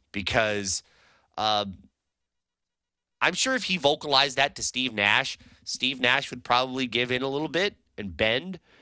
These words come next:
because if Kevin Durant wants it, then you know what? I'm sure a lot of the team will, will, will fall lockstep behind that and say, "You know what? Uh, if K D wants it, then I want it,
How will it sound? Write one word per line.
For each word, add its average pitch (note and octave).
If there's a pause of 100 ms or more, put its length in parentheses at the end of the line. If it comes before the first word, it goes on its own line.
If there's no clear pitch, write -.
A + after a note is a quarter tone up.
(160)
because G2+
if F#2
Kevin B2
Durant A#2+
wants D#3
it, - (400)
then D#3
you D#3
know E3
what? F3 (500)
I'm C3+
sure D#3
a D3+
lot D3
of D3+
the C#3+
team D#3
will, C3
will, A#2+
will A#2+
fall C3
lockstep C3+
behind C3+
that D#3
and D3+
say, D3+
"You E3+
know F3
what? F#3+ (420)
Uh, D3
if D3
K F#3
D G3
wants F3
it, F3+ (320)
then D#2
I A#2+
want D#2
it, G#1